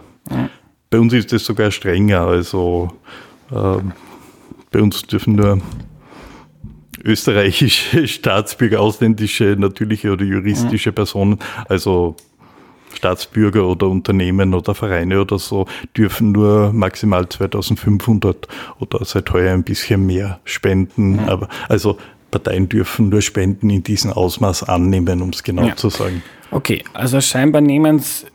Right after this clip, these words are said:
Speaker 1: die größeren Parteien alle nicht so genau mit dem Parteiengesetz und man schaut immer ein bisschen, wo man sich spielen kann. Mir hat der Frank auf WhatsApp geschrieben, der versteht nicht ganz, warum sich jetzt alle so über dieses Video und die F P Ö aufregen.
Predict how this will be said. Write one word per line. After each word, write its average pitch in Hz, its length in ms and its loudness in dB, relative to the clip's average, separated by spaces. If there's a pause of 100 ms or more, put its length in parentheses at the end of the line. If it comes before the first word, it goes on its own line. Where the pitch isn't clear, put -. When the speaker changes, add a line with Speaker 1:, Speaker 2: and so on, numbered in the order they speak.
Speaker 1:
die 147 80 -2
größeren 139 520 0
Parteien 131 500 0
alle 131 320 0
nicht 151 420 0
so 151 440 -4
genau 143 440 2
mit 156 240 0
dem 139 140 2
Parteiengesetz 139 960 -2
und 139 80 0
man 135 140 0
schaut 147 220 -6
immer 135 180 -2
ein 131 60 -6
bisschen, 135 260 -4
wo 131 100 0
man 139 140 4
sich 131 180 -4
spielen 147 380 0
kann. 139 320 -2 (420)
Mir 139 160 4
hat 135 160 0
der 127 120 2
Frank 131 500 -2
auf 147 160 0
WhatsApp 139 420 -2
geschrieben, 151 460 0
der 135 100 0
versteht 123 380 -2
nicht 135 180 2
ganz, 123 260 -2
warum 131 220 0
sich 131 160 -4
jetzt 123 220 -2
alle 120 180 0
so 131 160 -2
über 127 160 2
dieses 123 400 -4
Video 147 380 2
und 135 180 2
die 139 80 0
F 120 220 -4
P 131 160 2
Ö 147 60 2
aufregen. 131 760 0